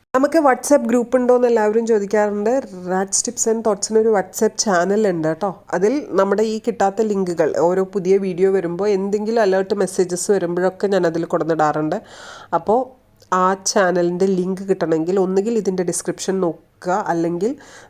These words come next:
നമ്മുടെ കമ്മ്യൂണിറ്റി ടാബ് നോക്കിയാൽ മതി കേട്ടോ. WhatsApp ലിങ്ക് ഉണ്ടായിരിക്കും. ഇനി പ്രൈവറ്റ് ക്ലാസ് ജോയിൻ ചെയ്യണമെന്ന് താല്പര്യമുണ്ടെങ്കിലും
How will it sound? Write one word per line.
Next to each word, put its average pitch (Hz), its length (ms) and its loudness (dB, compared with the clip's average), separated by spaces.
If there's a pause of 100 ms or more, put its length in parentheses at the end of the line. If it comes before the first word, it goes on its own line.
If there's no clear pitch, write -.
നമ്മുടെ 175 260 0
കമ്മ്യൂണിറ്റി 160 400 0
ടാബ് 151 240 -2
നോക്കിയാൽ 147 320 -4
മതി 143 160 -4
കേട്ടോ. 196 160 -8 (160)
WhatsApp 160 420 -6
ലിങ്ക് 151 240 -4
ഉണ്ടായിരിക്കും. 139 460 -6 (480)
ഇനി 294 160 4
പ്രൈവറ്റ് 262 240 6
ക്ലാസ് 262 320 4
ജോയിൻ 208 320 6
ചെയ്യണമെന്ന് 214 480 0
താല്പര്യമുണ്ടെങ്കിലും 190 800 0